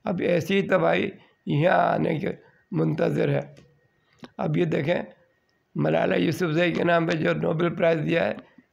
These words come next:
ये एक, एक आपके सामने एक मिसाल बना दिया आपकी बच्चियों के लिए कि आप इस रास्ते पे चलेंगे तो कामयाबी है। और आवाज़ उठती है, "मेरी मर्ज़ी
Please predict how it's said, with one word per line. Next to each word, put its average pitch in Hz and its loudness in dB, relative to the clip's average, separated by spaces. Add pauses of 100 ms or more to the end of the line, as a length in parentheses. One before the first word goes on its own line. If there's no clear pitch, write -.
(120)
ये 185 2
एक, 180 -4 (680)
एक - -2
आपके 190 0
सामने - 0 (360)
एक 156 -4
मिसाल 170 0
बना 170 2
दिया 175 0
आपकी 170 -4
बच्चियों 160 -4
के 170 -4
लिए 165 -2 (720)
कि - -2
आप - 0
इस 165 -2
रास्ते 180 -2
पे 170 -2
चलेंगे 175 0
तो 185 0
कामयाबी 160 -2
है। 139 -4 (2000)
और 104 2
आवाज़ 170 2
उठती 175 -2
है, 196 4
"मेरी 185 2
मर्ज़ी 180 0